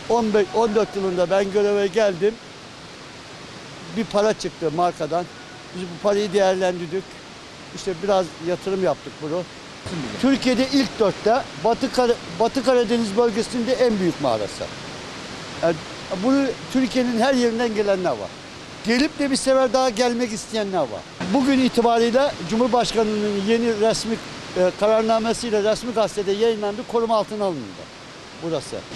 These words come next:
Şimdi aşağıda çimento fabrikası var. Onun maden ocağı var bunun dibinde. Şimdi halince orada patlatma yapılınca burası zarar görüyor. Zaten burası var ya, Oruka'da mağara.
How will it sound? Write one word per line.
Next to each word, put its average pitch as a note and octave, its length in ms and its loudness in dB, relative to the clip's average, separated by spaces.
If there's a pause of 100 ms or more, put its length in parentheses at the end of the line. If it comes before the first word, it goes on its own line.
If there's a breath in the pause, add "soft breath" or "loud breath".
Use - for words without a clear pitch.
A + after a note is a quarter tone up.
Şimdi G3 180 0
aşağıda A#3 540 2
çimento A#3+ 360 2
fabrikası A3 720 0 (240)
var. A#2 160 -2 (1120)
Onun G3 160 0
maden G3+ 320 4
ocağı E3+ 280 2
var D3 200 2
bunun F3+ 220 -4
dibinde. C#3+ 380 -4 (1400)
Şimdi G#3+ 200 0
halince A3 420 4
orada A3+ 180 2
patlatma A3 540 0
yapılınca G3+ 400 0
burası G#3+ 320 -2
zarar F#3 280 0
görüyor. B2+ 380 -8
Zaten A#3+ 360 0 (840)
burası D4 340 2
var D#4 120 6
ya, C4+ 80 4
Oruka'da B3+ 460 2
mağara. F#3+ 340 0